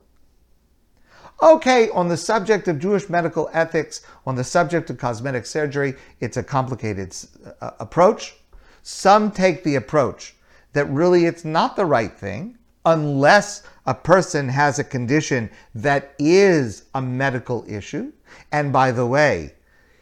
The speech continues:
a mental health issue could also be a medical issue. Rav Moshe Feinstein is actually more lenient in this area,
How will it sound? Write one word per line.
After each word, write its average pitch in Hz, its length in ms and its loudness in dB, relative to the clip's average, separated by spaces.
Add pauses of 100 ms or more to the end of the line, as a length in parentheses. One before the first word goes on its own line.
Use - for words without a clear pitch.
(240)
a 135 460 -4
mental 139 600 -2
health 156 500 0
issue 123 560 -4
could 156 280 0 (120)
also 175 500 0
be 110 320 -8
a 107 60 -10
medical 101 580 -12
issue. 127 320 -18 (1200)
Rav 208 140 2
Moshe 240 340 4
Feinstein 214 540 0
is 180 140 -2
actually 185 400 0
more 156 240 2
lenient 160 720 -2
in 190 120 -4
this 190 220 -6
area, 185 500 -4